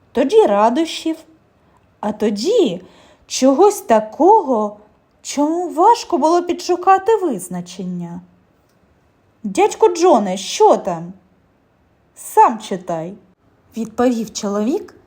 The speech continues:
вкладаючи лист у долоню юнака. Джиммі прочитав у листі таке: «Документи, що додаються,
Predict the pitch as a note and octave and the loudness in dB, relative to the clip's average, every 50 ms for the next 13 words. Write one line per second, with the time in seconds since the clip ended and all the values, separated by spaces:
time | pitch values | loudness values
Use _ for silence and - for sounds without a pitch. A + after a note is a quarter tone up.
0 | _ _ _ _ _ _ - _ - A#3 A3 G#3 G#3 G#3+ A3+ A#3 A3 G#3 G#3+ - | _ _ _ _ _ _ -20 _ -2 0 0 2 4 4 4 4 2 0 -4 -6
1 | - - F#3+ F#3+ F#3+ A3 C#4 F4 F#4+ - - - - - _ _ _ _ _ _ | -8 -8 -6 -6 -4 -4 -4 -4 -6 -10 -14 -20 -20 -20 _ _ _ _ _ _
2 | - G#3+ A3 A3 A3 B3 A#3+ A#3 A#3 A3+ A#3 A#3 A#3+ B3 B3 D4 E4+ E4+ - - | -4 -2 2 2 2 4 4 2 2 2 2 2 4 4 4 4 2 0 -4 -6
3 | A3 F#3 F3+ E3 E3 - _ _ _ _ _ _ _ _ _ _ _ _ _ _ | -6 -6 -6 -8 -12 -16 _ _ _ _ _ _ _ _ _ _ _ _ _ _
4 | _ _ _ _ _ - A3 F#3+ - G#3+ B3 D4+ F#4+ G4 F#4 F4+ F4+ F4+ - _ | _ _ _ _ _ -8 -8 -6 -2 0 0 2 2 0 -4 -4 -6 -8 -14 _
5 | _ _ _ _ _ _ - B3+ C4 A3 G#3+ - C#4+ B3 C#4+ - D#4 C4 G#3+ G#3 | _ _ _ _ _ _ -2 0 0 0 0 -2 -4 -2 2 2 2 2 2 0
6 | G#3+ A3 A3+ A#3+ A#3 - - - - E4 F4 F#4+ F4+ - - - _ _ _ _ | -2 -2 -2 -2 -4 -6 -10 -4 -2 0 0 0 -2 -6 -16 -20 _ _ _ _
7 | - C#4+ E4+ E4+ - - A3+ F#3+ D#3+ C#3 D#3+ _ _ _ _ _ _ _ _ _ | 0 0 0 0 -2 -10 -10 -10 -10 -12 -16 _ _ _ _ _ _ _ _ _
8 | _ _ _ _ _ _ _ _ _ _ G#3+ G3+ G3 B3+ D#4 D#4 E4+ F4 F4+ F4+ | _ _ _ _ _ _ _ _ _ _ -4 0 0 0 2 4 2 2 4 4
9 | C#4+ A3+ G#3+ - - A3+ - - C#4 A#3+ G#3 G#3 F#3+ G3 G3 G#3 G#3+ D4+ F#4 - | 2 2 2 0 -2 -4 -2 -2 -2 -2 0 -2 -2 -2 -2 -2 -2 -2 -4 -4
10 | - - - D#4+ D#4+ D#4+ | -4 0 2 2 2 2